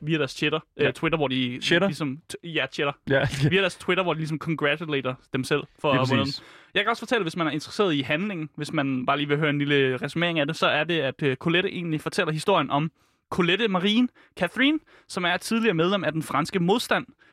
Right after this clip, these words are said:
Speaker 1: der vender tilbage, øh, med en historiestuderende, der hedder Lucio Fubel, til Tyskland for første gang siden anden verdenskrig.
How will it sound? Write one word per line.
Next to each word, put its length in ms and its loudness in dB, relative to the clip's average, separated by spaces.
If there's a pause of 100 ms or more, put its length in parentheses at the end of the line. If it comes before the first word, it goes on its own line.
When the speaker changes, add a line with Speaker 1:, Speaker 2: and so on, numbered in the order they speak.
(120)
Speaker 1:
der 60 2
vender 180 0
tilbage, 440 0 (380)
øh, 220 4
med 180 4
en 60 2
historiestuderende, 720 0
der 60 0
hedder 160 2
Lucio 320 0
Fubel, 320 -2
til 160 -8
Tyskland 460 -2
for 100 -4
første 280 -4
gang 200 -4
siden 280 -4
anden 180 -2
verdenskrig. 440 -4